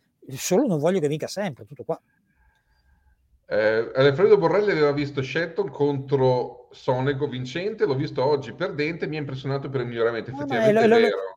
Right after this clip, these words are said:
Speaker 1: l'ho
Speaker 2: è
Speaker 1: detto
Speaker 2: vero.
Speaker 1: anch'io, Vanni, che mi è piaciuto
Speaker 2: È
Speaker 1: come
Speaker 2: vero.
Speaker 1: ha perso.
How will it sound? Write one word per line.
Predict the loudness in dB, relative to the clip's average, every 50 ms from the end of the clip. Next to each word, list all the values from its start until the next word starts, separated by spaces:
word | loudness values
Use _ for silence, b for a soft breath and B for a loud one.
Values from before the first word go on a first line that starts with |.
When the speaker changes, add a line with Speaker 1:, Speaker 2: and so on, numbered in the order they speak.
| _ _
Speaker 1:
l'ho | 4 6 8
Speaker 2:
è |
Speaker 1:
detto | 10 10 10
Speaker 2:
vero. | 10 6
Speaker 1:
anch'io, | 4 4 6 6 8
Vanni, | 8 8 6 6 6 2
che | 2 4
mi | 4
è | 4
piaciuto | 4 4 0 0 0 0 0 0
Speaker 2:
È |
Speaker 1:
come | 0 2 2 2
Speaker 2:
vero. | 2 0
Speaker 1:
ha |
perso. | 0 0 -2 -2 -4 -4 -8 -8 -10 -10 -10